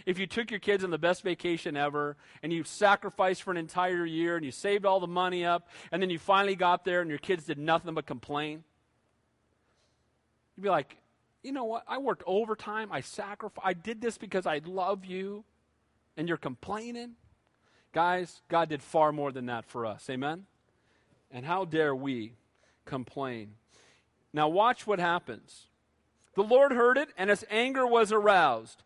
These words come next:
So the fire of the Lord burned among them and consumed some in the outskirts of the camp.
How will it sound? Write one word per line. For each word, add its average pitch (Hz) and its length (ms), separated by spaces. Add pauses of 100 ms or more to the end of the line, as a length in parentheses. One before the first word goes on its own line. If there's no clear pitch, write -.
So 254 220
the 233 140
fire 320 580
of 226 220
the 240 100
Lord 233 460
burned 233 260
among 233 400
them 202 180
and 214 120
consumed 320 680
some 196 300
in 214 60
the 226 140
outskirts 240 540
of 254 80
the 254 100
camp. 302 480